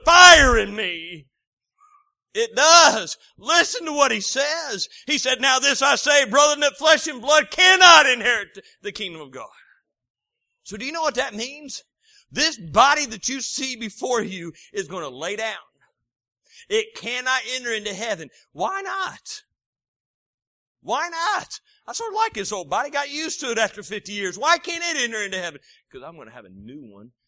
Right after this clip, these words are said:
that can withstand the glory of God. <laughs>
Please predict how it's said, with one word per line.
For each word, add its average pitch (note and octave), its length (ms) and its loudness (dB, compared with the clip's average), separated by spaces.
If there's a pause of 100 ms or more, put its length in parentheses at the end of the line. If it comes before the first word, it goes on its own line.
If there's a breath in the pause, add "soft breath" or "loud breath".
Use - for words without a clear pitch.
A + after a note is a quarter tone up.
(160)
that B2+ 220 -16
can G#2+ 240 -20
withstand F3 720 -16
the G2+ 60 -20
glory D3+ 600 -14
of C#3+ 160 -20
God. A#2 460 -8 (1120)
<laughs> - 280 -14